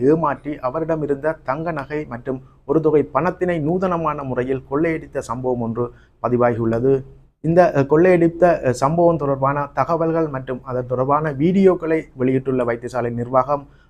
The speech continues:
அந்த கொள்ளையடிப்பு சம்பவத்தில் ஈடுபட்ட நபர் தொடர்பான தகவல்கள் தெரிந்தால் போலீசாரிடமோ அல்லது வைத்தியசாலை நிர்வாகத்திடமோ தெரிவிக்க வேண்டும் என்ற ஒரு கோரிக்கையினை, அ, முன்வைத்துள்ளனர்.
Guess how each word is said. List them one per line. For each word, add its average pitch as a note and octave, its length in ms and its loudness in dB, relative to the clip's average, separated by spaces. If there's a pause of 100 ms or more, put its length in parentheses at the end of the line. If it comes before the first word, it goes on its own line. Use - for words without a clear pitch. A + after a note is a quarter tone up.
அந்த C#3 240 0
கொள்ளையடிப்பு E3+ 540 4
சம்பவத்தில் C#3+ 600 -2 (260)
ஈடுபட்ட E3+ 440 6
நபர் D3+ 300 2
தொடர்பான D3 480 2
தகவல்கள் D#3+ 680 2
தெரிந்தால் B2 520 0
போலீசாரிடமோ D#3 640 2
அல்லது B2 360 -2
வைத்தியசாலை D#3 680 0
நிர்வாகத்திடமோ C#3 840 -2 (320)
தெரிவிக்க E3+ 420 6
வேண்டும் C#3 380 2
என்ற A#2+ 180 -2
ஒரு A2+ 180 -2
கோரிக்கையினை, D#3 680 2 (240)
அ, A#2 60 2
முன்வைத்துள்ளனர். A#2+ 720 0